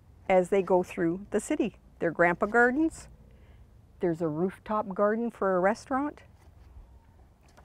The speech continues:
There's a guy with bees. So it is, it's a little more reading,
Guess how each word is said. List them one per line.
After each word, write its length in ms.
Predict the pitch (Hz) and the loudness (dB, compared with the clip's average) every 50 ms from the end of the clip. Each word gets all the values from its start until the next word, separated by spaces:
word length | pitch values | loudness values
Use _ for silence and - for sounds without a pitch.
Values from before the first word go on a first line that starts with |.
| - - - - - - - - - - - - - - - - - - - - - - - _ - - - - - | -16 -16 -16 -16 -18 -20 -20 -20 -20 -20 -20 -20 -20 -20 -20 -20 -20 -20 -20 -20 -20 -20 -20 _ -20 -20 -20 -12 -8
There's 220 | 170 160 160 165 | -6 -6 -4 -4
a 40 | 165 | -6
guy 220 | 160 170 170 175 | -4 -2 -2 -2
with 220 | 175 180 175 - 170 | -2 -4 -6 -8 -8
bees. 420 | 175 185 202 214 247 262 - - - - - - - - - | -8 -6 -4 -4 -6 -6 -10 -14 -20 -20 -20 -20 -20 -20 -4
So 240 | - - 254 240 247 | 2 6 8 10 10
it 120 | 254 240 | 10 10
is, 240 | 240 254 262 254 240 | 8 6 6 6 6
it's 160 | 214 196 - | 2 -2 0
a 40 | 226 | 0
little 220 | 220 226 240 269 | 0 2 2 2
more 200 | 277 277 277 269 | 2 2 2 2
reading, 380 | 240 220 196 190 190 220 254 | 2 2 0 0 0 -2 -4